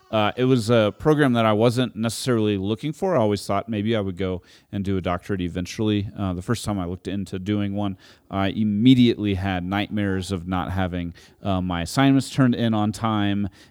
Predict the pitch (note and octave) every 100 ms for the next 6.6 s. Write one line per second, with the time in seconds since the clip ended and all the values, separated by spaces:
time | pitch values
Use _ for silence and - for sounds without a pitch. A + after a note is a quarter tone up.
0 | - G#2 G2 F#2+ F2+ F#2+ F2+ F#2 G2 -
1 | C3+ C3+ A#2 B2 B2 A#2+ G2+ G2+ F#2 E2+
2 | - F2 E2 B1 - - A#2+ G#2 - -
3 | - A#2 A#2 C3+ D3 B2+ A2 F#2+ A2 G2
4 | F2+ E2+ G2 - G#2+ F#2+ F#2+ G2 G#2 -
5 | A2+ G2 - G2+ - F2+ F2 - F#2 A2+
6 | A#2 A2 - D#2+ A2 -